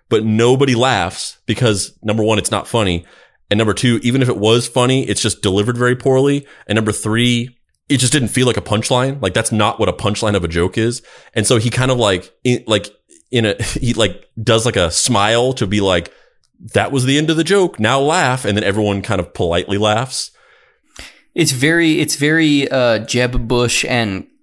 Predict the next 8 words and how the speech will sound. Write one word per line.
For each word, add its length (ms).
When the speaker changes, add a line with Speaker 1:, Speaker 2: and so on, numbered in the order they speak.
Speaker 2:
"Now 420
clap, 480
please." 680
Speaker 1:
Please 220
clap. 320
Speaker 2:
Uh, 60
please 280
clap. 320